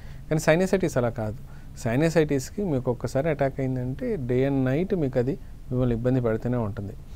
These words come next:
శ్వాస తీసుకోవడంలో ముక్కు ఇబ్బంది రావటం, ముక్కు దిబ్బడ పట్టడం, లేదా వన్ సైడ్ బ్లాకేజ్ అవ్వటం, ఇంకో సైడ్ బ్లాకేజ్ అవ్వటం, ఆ, తలనొప్పి ఎక్కువగా ఉండటం, డిపెండ్స్ అంటే మీకు ఏ సైనసైటిస్ ఉందనే బట్టి తలనొప్పి రావటం, తుమ్ములు ఎక్కువగా రావటం, తుమ్ములు వచ్చినప్పుడు మళ్ళీ దాంతోపాటు కొంచెం,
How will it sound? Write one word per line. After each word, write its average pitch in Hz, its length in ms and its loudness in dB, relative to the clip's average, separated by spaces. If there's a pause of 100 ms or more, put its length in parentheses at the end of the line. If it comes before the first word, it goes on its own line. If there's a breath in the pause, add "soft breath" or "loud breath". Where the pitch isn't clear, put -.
(260 loud breath)
శ్వాస 127 240 4
తీసుకోవడంలో 127 520 4
ముక్కు 117 280 0
ఇబ్బంది 117 300 0
రావటం, 110 400 0
ముక్కు 113 180 -4
దిబ్బడ 117 240 0
పట్టడం, 110 560 -2
లేదా 110 200 0
వన్ 113 200 -2
సైడ్ 113 180 0
బ్లాకేజ్ 113 460 0
అవ్వటం, 107 280 -2
ఇంకో 110 200 -6
సైడ్ 113 180 -4
బ్లాకేజ్ 107 400 -4
అవ్వటం, 107 360 -6 (560 loud breath)
ఆ, 117 100 2
తలనొప్పి 131 460 2
ఎక్కువగా 123 360 2
ఉండటం, 107 640 -4
డిపెండ్స్ 117 420 0
అంటే 104 180 -4
మీకు 113 260 -4
ఏ 120 140 2
సైనసైటిస్ 120 640 -2
ఉందనే 113 320 -2
బట్టి 110 260 -2
తలనొప్పి 110 400 -4
రావటం, 101 360 -6 (440 loud breath)
తుమ్ములు 135 260 6
ఎక్కువగా 117 340 0
రావటం, 107 400 -2
తుమ్ములు 120 240 0
వచ్చినప్పుడు 117 420 -4
మళ్ళీ 113 180 -2
దాంతోపాటు 110 520 -4
కొంచెం, 110 360 -6